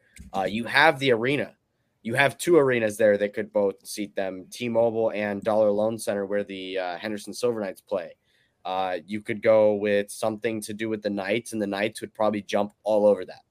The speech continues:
uh, especially to grow the game of women's hockey there. I've seen women's sports grow there, uh, exponentially over the last few, few years to months, even, uh,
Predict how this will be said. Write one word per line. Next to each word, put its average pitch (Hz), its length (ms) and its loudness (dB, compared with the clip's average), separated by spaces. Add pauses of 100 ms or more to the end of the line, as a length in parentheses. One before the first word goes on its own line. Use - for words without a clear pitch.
(460)
uh, 90 260 -4
especially 104 440 -2
to 98 60 -6
grow 104 220 2
the 95 80 -6
game 95 400 -2
of 90 140 -6
women's 95 500 -4
hockey 101 360 -2
there. 87 180 -4
I've 90 160 -4
seen 92 500 -10
women's 92 320 -6
sports - 380 -2
grow 95 220 0
there, 90 320 2 (560)
uh, 90 180 -2
exponentially 98 680 -4
over 87 180 -4
the 90 80 -10
last 87 420 -8 (140)
few, 90 420 -6
few - 220 -12
years 87 460 -4
to 90 120 -8
months, 90 400 -2
even, 85 480 -6
uh, 78 360 -6